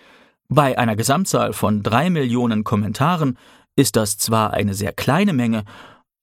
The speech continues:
aber gegenüber den dreiundvierzig Treffern in der genannten WhatsApp-Datenbank kann es sich sehen lassen. Es sind jedenfalls genug, um sich ein klareres Bild zu verschaffen.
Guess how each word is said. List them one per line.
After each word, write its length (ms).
aber 320
gegenüber 440
den 200
dreiundvierzig 680
Treffern 560
in 200
der 140
genannten 420
WhatsApp-Datenbank 1040
kann 180
es 100
sich 180
sehen 280
lassen. 400
Es 120
sind 220
jedenfalls 480
genug, 400
um 200
sich 280
ein 200
klareres 640
Bild 320
zu 160
verschaffen. 600